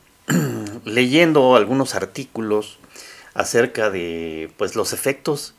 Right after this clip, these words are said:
que la pandemia ha traído, eh, pues, posteriormente a ella y, pues, lo que se espera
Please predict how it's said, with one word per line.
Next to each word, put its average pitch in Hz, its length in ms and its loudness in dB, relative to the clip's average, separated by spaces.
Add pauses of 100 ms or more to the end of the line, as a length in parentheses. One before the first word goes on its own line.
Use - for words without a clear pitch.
(200)
que - 100 -6
la 98 220 2
pandemia 113 540 -2
ha 120 120 -6
traído, 98 680 -4 (680)
eh, 90 500 -2 (120)
pues, - 240 -4 (240)
posteriormente 151 1120 6
a 101 100 6
ella 110 480 -2 (640)
y, 113 400 -6
pues, - 520 -6 (200)
lo 98 220 -2
que 117 120 -2
se - 120 -2
espera 113 640 2